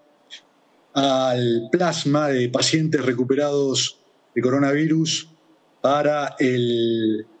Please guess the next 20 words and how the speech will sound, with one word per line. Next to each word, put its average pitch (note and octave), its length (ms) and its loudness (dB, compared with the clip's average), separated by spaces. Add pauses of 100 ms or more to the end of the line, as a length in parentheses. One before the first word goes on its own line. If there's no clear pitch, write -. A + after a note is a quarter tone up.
tratamiento E3+ 1040 0
y B2+ 220 -2
la B2 160 -16
curación C3+ 500 -2
de D3+ 80 2
otros E3+ 320 -2
que A#2+ 120 -2
se C3+ 200 0
han C3 340 0 (400)
contagiado C#3 840 0 (760)
y D3+ 100 0
se D3+ 220 0
han D3+ 80 -2
enfermado. C3 840 0 (720)
Pero D3+ 880 -2
sí - 220 2
pretendo G3+ 520 0
realizar D#3+ 580 0
una F3+ 180 2
reflexión D3+ 880 -2